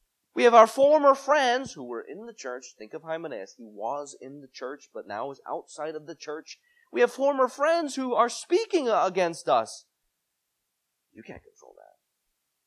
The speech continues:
Then, of course, there's concern for your own church members,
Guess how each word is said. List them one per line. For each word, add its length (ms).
Then, 100
of 60
course, 280
there's 140
concern 460
for 100
your 140
own 140
church 280
members, 280